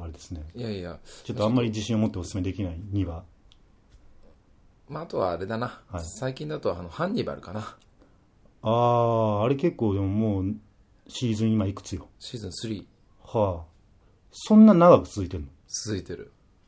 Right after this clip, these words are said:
Speaker 1: あ、そう。
Speaker 2: で、ワン、シーズンワンもツーもすっげえいいよ。
Speaker 1: 多少見てる。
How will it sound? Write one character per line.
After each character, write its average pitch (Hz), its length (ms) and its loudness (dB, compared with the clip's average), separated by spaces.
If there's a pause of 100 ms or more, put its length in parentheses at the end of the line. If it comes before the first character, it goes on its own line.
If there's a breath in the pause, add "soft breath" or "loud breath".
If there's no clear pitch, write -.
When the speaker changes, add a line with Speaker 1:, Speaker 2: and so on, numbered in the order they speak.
(920)
Speaker 1:
あ、 120 100 2
そ 92 340 -4
う。 - 40 -14
Speaker 2:
で、 101 80 -4
ワ 110 240 0
ン、 - 160 -6
シ 139 180 -2
ー 139 40 -2
ズ 139 100 -2
ン 131 80 2
ワ 127 140 6
ン 127 80 0
も 104 100 -4
ツ 110 220 -6
ー 104 40 0
も 92 160 -8
す 110 320 -6
っ 107 40 -4 (280)
げ 139 120 6
え 110 80 6
い 90 120 -4
い 80 40 -8
よ。 62 100 -14 (880)
Speaker 1:
多 131 120 -4
少 135 220 4
見 110 140 0
て - 100 -14
る。 - 80 -18